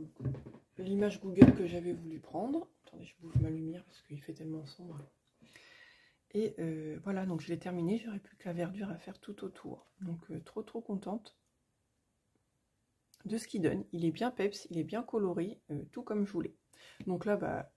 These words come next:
l'effet arbre, là, je vais le faire marron. Là, tout le contour, je vais faire de plusieurs, euh, sortes de verts. J'essaie de pas trop m'éparpiller, en fait.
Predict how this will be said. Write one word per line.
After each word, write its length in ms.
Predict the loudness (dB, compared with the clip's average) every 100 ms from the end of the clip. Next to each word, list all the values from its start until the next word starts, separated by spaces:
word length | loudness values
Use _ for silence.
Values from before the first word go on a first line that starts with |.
| _
l'effet 480 | -8 -8 -4 -2 -2 -2
arbre, 260 | -4 0
là, 120 | -2
je 80 | 0
vais 100 | -2
le 40 | -2
faire 220 | 0 4
marron. 560 | 4 4 2 2 2 -2 -18 -20 -20 _ _ _ -6
Là, 240 | 2 4
tout 180 | 2 -2
le 60 | -4
contour, 680 | 2 2 0 -2 0 2 0
je 160 | 0
vais 60 | -2
faire 300 | -2 -4 -4
de 160 | -4 -6
plusieurs, 520 | -6 -6 -4 -2 -2
euh, 60 |
sortes 280 | -4 -6 -4
de 100 | -2
verts. 280 | 2 0 0 -8 _ _ _ _ _
J'essaie 300 | -6 -4 -2
de 60 | -2
pas 140 | -4
trop 180 | -6 0
m'éparpiller, 640 | 2 2 0 -4 -4 -2
en 80 | 0
fait. 320 | -4 -8 -10